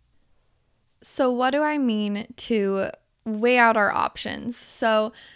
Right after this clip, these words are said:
it's, it's pretty much just asking yourself,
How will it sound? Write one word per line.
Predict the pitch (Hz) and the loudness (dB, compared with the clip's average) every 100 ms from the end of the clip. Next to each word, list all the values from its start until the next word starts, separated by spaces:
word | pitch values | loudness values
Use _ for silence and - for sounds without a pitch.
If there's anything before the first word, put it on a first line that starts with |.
| - - | -20 -8
it's, | 240 240 - - | -2 -2 -4 -6
it's | 269 262 | -6 -6
pretty | - 302 330 | -10 -4 -4
much | 359 262 247 - - | -2 -4 -4 -8 -10
just | - 214 202 - - - _ - | -4 -2 0 -4 -14 -20 _ -2
asking | 262 302 - 320 330 | 0 -2 -6 -6 -6
yourself, | 339 330 - 208 196 285 - - | -6 -6 -2 0 0 -4 -10 -20